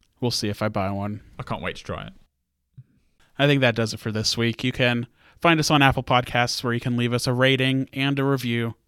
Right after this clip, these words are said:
Speaker 1: and find an ad-free version of the show for five dollars a month or fifty dollars a year.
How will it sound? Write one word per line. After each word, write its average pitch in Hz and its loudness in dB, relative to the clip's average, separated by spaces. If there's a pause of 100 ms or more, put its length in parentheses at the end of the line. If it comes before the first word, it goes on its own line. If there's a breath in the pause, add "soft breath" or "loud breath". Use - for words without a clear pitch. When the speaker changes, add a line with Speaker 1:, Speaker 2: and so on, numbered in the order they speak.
Speaker 1:
and 120 -4
find 120 -2
an 127 -2
ad-free 113 0
version 131 2
of 120 -4
the 123 -8
show 120 0
for 117 -6
five 113 0
dollars 110 -2
a 117 -4
month 123 -2 (440 soft breath)
or 131 4
fifty 127 -4
dollars 113 -2
a 120 -4
year. 104 -4